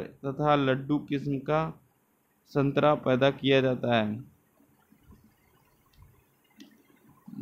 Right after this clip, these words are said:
माल्टा, उत्तर प्रदेश में मेरठ, वाराणसी, सहारनपुर जिलों में माल्टा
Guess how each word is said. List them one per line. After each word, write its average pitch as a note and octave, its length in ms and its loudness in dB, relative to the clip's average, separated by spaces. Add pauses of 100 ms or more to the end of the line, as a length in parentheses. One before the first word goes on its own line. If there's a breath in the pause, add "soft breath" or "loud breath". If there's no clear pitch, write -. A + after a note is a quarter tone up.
(960)
माल्टा, C#3 800 4
उत्तर D#3+ 260 0
प्रदेश D#3 240 0
में D#3+ 120 2
मेरठ, C#3+ 560 2
वाराणसी, C3 560 2
सहारनपुर C#3 500 2
जिलों C#3 240 2
में C#3+ 100 2
माल्टा C3 840 2